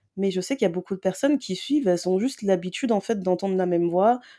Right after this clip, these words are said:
ou l'habitude de, de voir la même personne et elles suivent juste pour ça, en fait. Tu vois, en fait, c'est faci-, je trouve que c'est plus facile de cliquer sur s'abonner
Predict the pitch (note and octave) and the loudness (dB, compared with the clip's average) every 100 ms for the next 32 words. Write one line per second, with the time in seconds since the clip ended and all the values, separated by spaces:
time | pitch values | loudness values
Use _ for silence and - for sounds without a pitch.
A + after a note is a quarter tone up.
0 | _ G3+ F3+ F3+ - F3 F#3 E3+ - E3 | _ -2 -2 -2 -10 -4 -4 -4 -6 -2
1 | F#3 F3+ E3 D#3+ E3 D#3+ - C#4 C4 _ | 0 2 2 0 -2 -6 0 0 0 _
2 | _ _ F#3+ F#3 - G#3 F3+ F#3 - F3+ | _ _ -2 -2 -2 -4 -4 -6 -8 -6
3 | - B3+ G3 D#3+ - - _ _ _ - | -2 0 0 -4 -6 -16 _ _ _ 0
4 | B3 B3+ C4+ A3+ G#3+ A3 - - F#3 - | 2 4 2 2 4 2 2 -4 -6 -4
5 | C4+ - A#3+ G#3+ B3 B3 - A#3 - B3 | -4 -2 -4 -4 -4 -4 0 0 0 -4
6 | A3+ G3 _ _ _ - G3+ G3+ G#3 A3 | -4 -6 _ _ _ 0 0 0 -2 -2
7 | G#3+ G3 - - G#3+ G3 G3 G3 C4+ | 0 -4 -6 2 2 4 4 2 -2